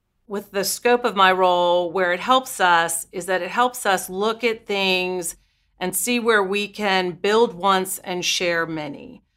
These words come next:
So where we can build a capability, let's think about things like alerting.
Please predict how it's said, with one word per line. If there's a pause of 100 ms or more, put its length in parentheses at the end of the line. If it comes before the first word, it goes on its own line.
(120)
So
where
we
can
build
a
capability, (240)
let's
think
about
things
like
alerting.